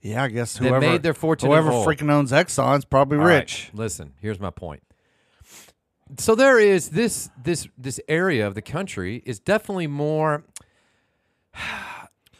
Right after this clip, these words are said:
Speaker 2: in favor is the wrong
Speaker 1: The
Speaker 2: word. I'm
Speaker 1: average
Speaker 2: gonna say they are
Speaker 1: forty-year-old
Speaker 2: more, they are more of a friend or advocate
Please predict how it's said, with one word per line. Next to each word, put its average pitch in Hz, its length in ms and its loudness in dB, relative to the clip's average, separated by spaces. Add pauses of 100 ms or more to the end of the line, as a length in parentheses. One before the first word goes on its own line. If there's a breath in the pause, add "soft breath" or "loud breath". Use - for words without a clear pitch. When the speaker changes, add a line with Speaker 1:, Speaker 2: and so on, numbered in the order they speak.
Speaker 2:
in 196 160 4
favor 247 360 4
is 180 120 2
the 156 100 0
wrong 139 260 4
Speaker 1:
The 151 80 6
Speaker 2:
word. 151 80 6
I'm 185 160 8
Speaker 1:
average 208 140 4
Speaker 2:
gonna 240 120 2
say 185 80 4
they 180 40 10
are - 0 -
Speaker 1:
forty-year-old 160 500 8
Speaker 2:
more, 240 180 4 (160 soft breath)
they 180 140 0
are 196 100 2
more 220 340 2
of 160 220 0
a 135 100 2
friend 196 500 -2
or 127 260 0
advocate 120 840 -2